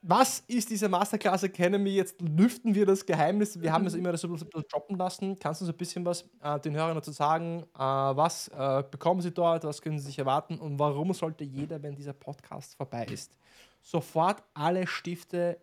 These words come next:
Speaker 1: liegen und fallen lassen, sofort auf S D Rs of Germany, äh, ähm, Seite, Seite gehen, Masterclass Academy anschauen und sich im Optimalfall eine Masterclass, äh, äh, buchen oder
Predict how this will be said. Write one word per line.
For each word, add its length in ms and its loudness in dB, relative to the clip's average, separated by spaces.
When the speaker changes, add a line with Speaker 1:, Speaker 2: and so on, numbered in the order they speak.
Speaker 1:
liegen 420 -4
und 180 -16
fallen 280 0
lassen, 340 -4
sofort 540 -6
auf 100 -18
S 200 -20
D 100 -14
Rs 140 -12
of 80 -14
Germany, 560 -8
äh, 240 -8
ähm, 480 -6
Seite, 200 -4
Seite 300 -4
gehen, 300 -6
Masterclass 600 -4
Academy 420 -8
anschauen 500 -2
und 120 -8
sich 140 -4
im 80 -2
Optimalfall 720 0
eine 140 -4
Masterclass, 720 0
äh, 260 2
äh, 300 -2
buchen 380 2
oder 420 8